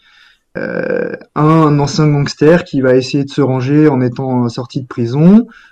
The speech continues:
euh, son frère, euh, policier qui, euh, qui est en froid avec lui,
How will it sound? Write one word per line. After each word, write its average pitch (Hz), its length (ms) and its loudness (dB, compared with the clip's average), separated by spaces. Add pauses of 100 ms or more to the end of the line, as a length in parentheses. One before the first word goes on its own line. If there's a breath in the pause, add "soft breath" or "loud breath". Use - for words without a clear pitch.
(140)
euh, 123 160 0
son 165 240 0
frère, 170 500 4
euh, 131 340 2
policier 160 600 2
qui, 135 280 -2
euh, 120 420 2
qui 120 120 -10
est 135 120 -8
en 135 80 -4
froid 135 320 -4
avec 127 320 -2
lui, 185 180 6